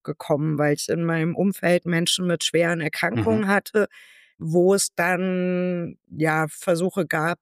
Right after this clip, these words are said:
Speaker 1: das alternativ medizinisch in Anführungsstrichen
Speaker 2: Mhm.
Speaker 1: zu heilen, was ich ganz furchtbar fand, weil es natürlich, also das, was gemacht werden sollte, halt wirklich magische Sachen waren und da eben auch so Ärzteverschwörungen und so eine Rolle gespielt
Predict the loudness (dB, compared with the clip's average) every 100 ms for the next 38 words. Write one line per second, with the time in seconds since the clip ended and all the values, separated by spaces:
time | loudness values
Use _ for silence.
0 | -2 -2 0 -2 -2 0 -2 -2 -2 2
1 | 2 0 -6 -8 -2 0 2 0 0 0
2 | 0 -2 -2 -2 -2 -2 -2 -4 -4 -4
3 | -2 0 0 -4 -12 _ -8 -4 -4 -2
4 | 0 2 4 2 0 0 0 0 -4 -8
5 | _ _ _ -10 -2 -2 0 2 4 2
6 | 0 -2 -2 -2 -2 -4 0 2 2 0
7 | -4 0 2 2 0 -6 -8 -6 0 2
8 | 2 2 -2 -2 -4 -2 -4 -4 0 0
9 | 2 2 2 2 0 0 -2 0 -2 -2
10 | 0 2 2 0 0 0 0 -2 -2 0
11 | 0 0 0 0 2 4 2 0 0 0
12 | 0 -4 -4 -4 -2 0 0 -2 -2 0
13 | 0 0 2 2 0 -6 -4 -4